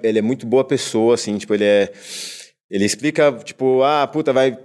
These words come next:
ter alteração de alguma coisa." Ele vai lá, explica setor por setor, vem, conversa, chama um, "Ó, você pode passar pros demais da sua área, tal, que vai acontecer isso, isso."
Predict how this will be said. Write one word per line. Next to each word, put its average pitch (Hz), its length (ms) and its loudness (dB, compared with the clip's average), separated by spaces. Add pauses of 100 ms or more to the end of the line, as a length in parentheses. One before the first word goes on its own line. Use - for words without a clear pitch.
(120)
ter 143 120 0
alteração 143 480 0
de 143 60 0
alguma 156 300 2
coisa." 120 380 0
Ele 90 240 -4
vai 98 160 2
lá, 101 200 2
explica 110 320 -6
setor 110 300 -6
por 117 80 -20
setor, 101 640 -4
vem, 90 240 -8
conversa, 90 560 -4
chama 95 280 -2
um, 95 80 -2
"Ó, 107 220 2
você 110 120 -10
pode 117 220 0
passar 110 360 -4
pros 101 240 -10
demais 101 480 0
da 98 100 -2
sua 92 260 -4
área, 110 220 -4
tal, 113 320 0
que - 100 -20
vai 95 100 -6
acontecer 107 300 -4
isso, 113 280 -2
isso." 107 200 -6